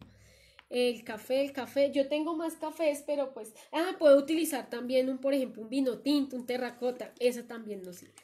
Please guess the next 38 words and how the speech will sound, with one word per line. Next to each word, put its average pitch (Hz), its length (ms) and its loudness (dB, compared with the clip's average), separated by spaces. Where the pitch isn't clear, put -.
¿Listo? 220 260 -10
Entonces 196 340 -16
acá. - 260 -16
Voy 262 140 2
a 294 80 2
utilizar 302 440 -4
ese 220 160 -10
vino 277 300 -6
tinto 277 280 -6
que 285 100 -8
también 226 340 -10
me 208 100 -14
parece 214 400 -12
bonito 247 640 -8
y 277 120 -6
de 294 120 -4
pronto 240 320 -10
ustedes 202 420 -16
lo 220 140 -16
tengan. 269 480 -8
Si 403 220 -2
no, 302 240 0
pues 262 200 -8
no 214 280 -6
lo 233 120 -2
aplica. - 300 0
Aplica 226 380 -10
solo 240 300 -4
la 247 180 -6
técnica 190 420 -14
con 208 180 -12
los 214 140 -12
cafés. - 420 -8
Vamos 302 260 -2
a 381 60 0
utilizar 339 460 0
más 233 200 -6
espuma. 262 440 -2